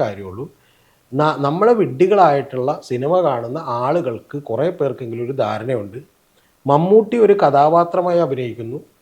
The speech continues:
അപ്പോൾ ആ കഥാപാത്രം കണ്ടിട്ട് നമുക്ക് നായകനായതുകൊണ്ട് മിക്കവാറും കേരളത്തിൽ എല്ലാ സദ്ഗുണ സമ്പന്നന്മാരായിരിക്കും നായകർ.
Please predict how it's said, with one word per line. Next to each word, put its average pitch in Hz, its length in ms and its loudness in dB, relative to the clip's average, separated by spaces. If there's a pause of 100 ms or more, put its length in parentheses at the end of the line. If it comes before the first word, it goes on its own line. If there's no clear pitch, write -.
(120)
അപ്പോൾ 135 140 -2
ആ 170 60 2
കഥാപാത്രം 208 1080 4
കണ്ടിട്ട് 165 360 -2
നമുക്ക് 170 340 -2
നായകനായതുകൊണ്ട് 160 720 0
മിക്കവാറും 160 480 -2
കേരളത്തിൽ 143 400 -2
എല്ലാ 147 260 0
സദ്ഗുണ 156 460 -2
സമ്പന്നന്മാരായിരിക്കും 147 840 -4
നായകർ. 110 340 -8